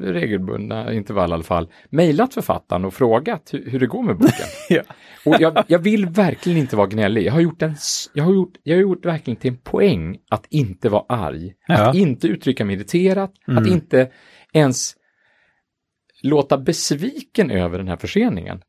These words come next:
Speaker 2: Nej.
Speaker 1: För, för det, det, det
Speaker 2: Ja, men det
Speaker 1: kommer inte
Speaker 2: hjälper ju
Speaker 1: leda
Speaker 2: inte.
Speaker 1: någon vart,
Speaker 2: Nej, exakt.
Speaker 1: liksom.
Speaker 2: Mm.
Speaker 1: Och, och det roliga är att, att han har släppt annat material. Han har släppt andra b-, småhäften och grejer och så här, som vi
Speaker 2: Mm.
Speaker 1: båda har köpt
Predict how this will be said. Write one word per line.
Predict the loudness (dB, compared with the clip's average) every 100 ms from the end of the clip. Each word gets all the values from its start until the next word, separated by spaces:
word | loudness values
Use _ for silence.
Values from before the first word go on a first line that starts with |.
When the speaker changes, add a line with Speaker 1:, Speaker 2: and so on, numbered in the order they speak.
| -4
Speaker 2:
Nej. | 0 2 2 -2
Speaker 1:
För, | -2
för | 0
det, | 2 2 0 -4
det, | -2 0 0 -4 -12 -4
det | -2
Speaker 2:
Ja, | 0
men |
det | 2
Speaker 1:
kommer |
inte | 4
Speaker 2:
hjälper | 2 4 4
ju | 6
Speaker 1:
leda | 4
Speaker 2:
inte. | 4
Speaker 1:
någon | 2 2
vart, | 0 -2 -4
Speaker 2:
Nej, | -8
exakt. | -4 -4
Speaker 1:
liksom. | -4 -8 -16 _
Speaker 2:
Mm. | -6 -6 -6 -14 _ _ _ -20 _ -20 _
Speaker 1:
Och, | 0 2
och | 2
det | 4
roliga | 4 4 4
är | 6 4
att, | 2 -4 -4
att | 0
han | 2
har | 2
släppt | 2 0 0
annat | -2 0 2 0
material. | -2 -2 -2 -2 -4
Han | -2
har | 0
släppt | -2 -4
andra | -4 -2 0 0
b-, | 0 -6 -10
småhäften | -8 -2 0 0 0 -4 -4 -4 0 2
och | 2
grejer | 0 2 -2
och |
så | 0
här, | -2
som | 0 2
vi |
Speaker 2:
Mm. | 4 4
Speaker 1:
båda | 4 2
har | 0
köpt | 0 -4 -6 -18